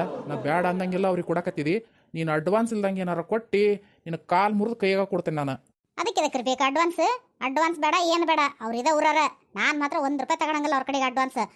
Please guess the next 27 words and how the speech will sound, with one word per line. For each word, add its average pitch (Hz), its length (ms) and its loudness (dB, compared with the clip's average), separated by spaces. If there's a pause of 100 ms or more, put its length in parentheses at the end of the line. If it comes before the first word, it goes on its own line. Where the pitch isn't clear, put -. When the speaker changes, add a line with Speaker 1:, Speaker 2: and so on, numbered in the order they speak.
(260)
Speaker 2:
ಬಾಡಿಗೆನ 240 380 0
ಕಮ್ಮಿನ, 262 400 -2 (500)
ಹಂಗ 247 380 -2
ಅಗ್ರಿಮೆಂಟ್ 269 400 -2
ಮಾಡಿಸ್ತೇನೆ. 220 520 -8 (160)
ಅದೇನ್ 247 300 0
ಮಾಡ್ಕೊಂತೀರ 254 480 -4
ನೀವು 269 220 -4
ಮಾಡ್ಕೇರಿ, 233 380 -4
ಒಟ್ - 480 -10
ನನ್ನ 226 200 -2
ಮಾತ್ 302 220 -2
ನಡಿಬೇಕಷ್ಟ. 226 500 -4 (680)
Speaker 1:
ಆತ್ 156 200 -2
ತಗ, 196 140 2 (380)
ನೀನ್ 190 180 0
ಯಾವ 185 160 2
ನನ್ನ 170 180 2
ಮಾತ್ 175 240 0
ಕೇಳಿದಿ? 160 280 2
ನಿನಗೆ 156 280 -6
ತಿಳ್ದಂಗ 160 380 0
ನೀ 170 140 0
ಮಾಡ್ಕೊಂತ 160 380 0
ಬಂದಿದಿ 147 300 -2
ಇಷ್ಟು 151 160 -4
ವರ್ಷನ, 147 280 -2